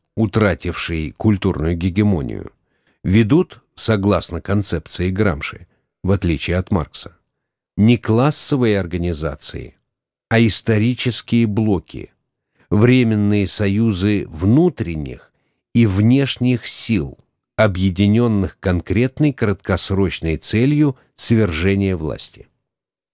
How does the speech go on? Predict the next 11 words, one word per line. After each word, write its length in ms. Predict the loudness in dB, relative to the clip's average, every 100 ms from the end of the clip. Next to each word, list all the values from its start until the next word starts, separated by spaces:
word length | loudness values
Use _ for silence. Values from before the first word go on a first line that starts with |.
| _ _ _ _ _ _
Эти 260 | 2 2 2
блоки 520 | 2 2 4 2 -2
собираются 760 | -2 0 2 2 2 0 0
не 120 | 0 2
по 160 | 0
классовым 640 | -4 -2 -2 -2 -4 -2 -2
принципам, 680 | -2 -2 -4 -12 -16 -18 _ _ _ _ _ _
а 280 | 2 4 2
ситуативно 960 | 0 0 2 0 -2 -4 -4 -6 -14 -20 _ _ _ _ _
и 340 | 4 6 4
имеют 580 | 4 4 4 2 0 -6